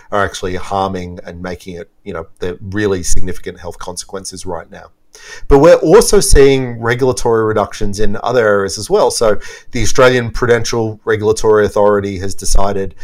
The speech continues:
that it's going to, um, ease capital standards on banks for the, um, duration of the crisis, or it's gonna allow banks to dip into those capital, whereas previously they would have, um, required them to hold more capital against loans.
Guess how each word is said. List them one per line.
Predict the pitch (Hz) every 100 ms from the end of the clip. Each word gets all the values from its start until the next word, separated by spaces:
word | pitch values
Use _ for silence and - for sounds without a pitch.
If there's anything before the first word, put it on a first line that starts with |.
| - -
that | 110
it's | 98 -
going | 110 101 101
to, | 104 98 101
um, | 95 95 -
ease | 120 110 -
capital | - 117 - 131
standards | - 127 123 127 110
on | 95
banks | 87 123 147 - -
for | -
the, | 107 113 -
um, | - 107 107
duration | 101 113 107 104 104
of | 98
the |
crisis, | 101 113 107 - 104 - - -
or | 101
it's | -
gonna | - 95
allow | 95 92 95 101 104
banks | 101 104 98 98 -
to | -
dip | 101 -
into | 98 -
those | 95 95
capital, | - 95 90 98 95 - -
whereas | 101 90
previously | - - 101 101 90 98
they | 92 90
would | 92 95
have, | 92 90
um, | 87 90 -
required | 107 - 98 92 90
them | 90
to | 90
hold | 90 101 95 95
more | 95 104
capital | 110 113 - 107
against | 107 110 101 -
loans. | 110 113 107 104